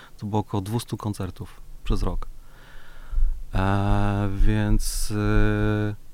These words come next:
to było ogromne, og-, ogromne wyzwanie i tak, i,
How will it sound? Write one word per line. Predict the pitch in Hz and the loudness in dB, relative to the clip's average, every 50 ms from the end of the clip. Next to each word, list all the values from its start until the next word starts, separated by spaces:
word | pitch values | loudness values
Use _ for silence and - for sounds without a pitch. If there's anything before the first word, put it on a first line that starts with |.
| - - - - - - - - - | -18 -20 -20 -20 -20 -20 -18 -14 -12
to | - 107 | -10 -6
było | 104 107 117 123 | 0 4 6 8
ogromne, | 113 104 107 113 110 110 110 110 110 113 113 123 123 120 123 - | 8 8 6 6 6 6 6 6 6 6 6 6 6 4 4 2
og-, | - 120 113 117 - - | 2 0 0 2 2 2
ogromne | 120 110 104 120 120 117 117 113 107 | 4 6 6 6 8 6 6 4 4
wyzwanie | 107 107 101 101 101 107 107 110 113 117 117 117 | 2 0 0 0 0 2 2 4 4 2 2 0
i | 117 - | -2 -4
tak, | - 107 92 87 - - | -2 -2 -4 -4 -6 -8
i, | - | -6